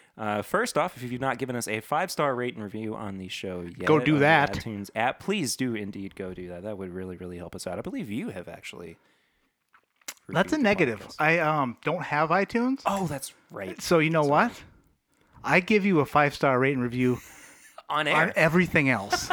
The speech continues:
Speaker 1: <laughs>
Speaker 2: that I have. I it's above my bed, above my headboard. It says, "Perry."
Speaker 1: Five
Speaker 2: My
Speaker 1: stars.
Speaker 2: five star. And then it
Speaker 1: How's your
Speaker 2: says
Speaker 1: wife feel about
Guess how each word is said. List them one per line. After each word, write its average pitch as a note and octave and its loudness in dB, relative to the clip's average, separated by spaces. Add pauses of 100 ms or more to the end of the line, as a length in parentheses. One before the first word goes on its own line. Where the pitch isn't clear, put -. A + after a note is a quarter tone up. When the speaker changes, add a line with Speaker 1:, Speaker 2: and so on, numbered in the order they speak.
(160)
Speaker 1:
<laughs> - -4
Speaker 2:
that C#3 6
I C3+ 8
have. B2 2 (580)
I C3 2 (420)
it's C3 -2
above C3 2
my B2 2
bed, D3+ 0 (500)
above B2 -2
my C3+ 0
headboard. A#2 -6 (460)
It A2 -10
says, A2 -6
"Perry." B2+ -2 (720)
Speaker 1:
Five F#2 -10
Speaker 2:
My C#3+ 2
Speaker 1:
stars. - -8 (300)
Speaker 2:
five B2 -2
star. B2 0 (420)
And B2+ -4
then C3+ 2
it C3 4
Speaker 1:
How's - 4
your D#3 6
Speaker 2:
says C3+ 6
Speaker 1:
wife - -4
feel A#2 -2
about - -14